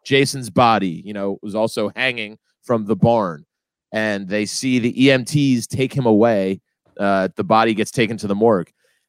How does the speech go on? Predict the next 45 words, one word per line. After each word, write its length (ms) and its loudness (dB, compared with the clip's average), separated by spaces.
and, 420 0
uh, 340 2
there's 160 -2
this 160 -6
one 240 2
female 460 -2
E 140 0
M 100 -4
T, 380 0
and 120 -4
she 140 0
gets 200 2
that 180 2
classic 420 0
scare 480 2
because 380 -2
the, 180 -4
the 80 -6
corpse's 480 0
hand 400 -6
falls 400 2
off 280 2
the 100 -2
gurney 420 0
and 220 -10
brushes 380 -2
her 140 2
thigh, 440 0
and 80 -8
she 60 4
goes, 120 2
"Ah!" 680 4
You 140 -2
know, 100 -4
they 140 -6
all 100 0
lose 140 0
their 100 -4
minds 340 -8
'cause 120 -12
they 80 -4
think 200 2
he's 120 0
come 140 0
back. 200 -4